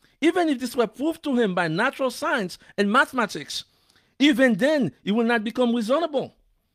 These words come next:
but will purposely do so, something perverse out of sheer simply ingratitude,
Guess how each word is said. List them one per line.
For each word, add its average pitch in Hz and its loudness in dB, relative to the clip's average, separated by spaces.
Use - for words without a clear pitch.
but 185 0
will 185 2
purposely 254 0
do 214 -2
so, 214 -2
something 220 0
perverse 233 2
out 196 0
of 160 -4
sheer 254 0
simply 214 -4
ingratitude, 151 -4